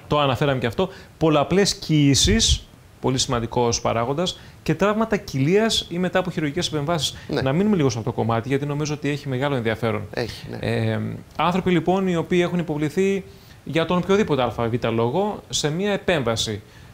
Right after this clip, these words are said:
Speaker 1: Ε, μπορεί να είναι νεφρό, μπορεί να είναι στομάχι, μπορεί να είναι μια λιθοτριψία.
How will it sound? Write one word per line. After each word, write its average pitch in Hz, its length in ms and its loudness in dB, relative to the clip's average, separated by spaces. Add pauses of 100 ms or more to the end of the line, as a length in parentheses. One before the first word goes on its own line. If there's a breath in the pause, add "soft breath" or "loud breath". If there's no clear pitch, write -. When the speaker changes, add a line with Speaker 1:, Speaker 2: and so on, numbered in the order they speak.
(140)
Speaker 1:
Ε, - 40 -8
μπορεί 117 220 -4
να 123 60 -4
είναι 131 80 -6
νεφρό, 160 260 -2
μπορεί 127 160 -2
να 123 60 -4
είναι 127 80 -6
στομάχι, 170 600 -2 (220 loud breath)
μπορεί 127 200 2
να 143 100 0
είναι 143 140 -2
μια 151 180 -2
λιθοτριψία. 160 760 0